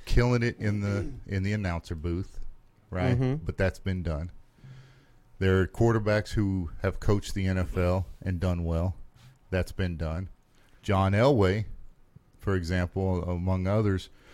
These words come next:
Speaker 1: have G M'd, built teams that have won Super Bowls. That's been done. But no football player has ever gone into ownership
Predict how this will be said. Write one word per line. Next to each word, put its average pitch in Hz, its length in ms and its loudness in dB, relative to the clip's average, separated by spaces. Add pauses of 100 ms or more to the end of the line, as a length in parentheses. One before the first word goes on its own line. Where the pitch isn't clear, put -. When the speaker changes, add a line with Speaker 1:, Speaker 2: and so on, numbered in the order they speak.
(200)
Speaker 1:
have 95 340 4 (240)
G 95 300 -2
M'd, 101 380 -2 (200)
built 131 320 4
teams 85 560 -4 (140)
that 90 120 -2
have 85 140 -2
won 87 180 -4
Super 82 280 -6
Bowls. 85 400 -4 (480)
That's 104 240 0
been 90 220 -2
done. 76 280 -4 (380)
But 92 120 0
no 113 180 6
football 110 440 0
player 95 460 0
has 80 220 -4
ever 90 200 0
gone 90 300 -2
into 90 300 -6
ownership 98 760 -4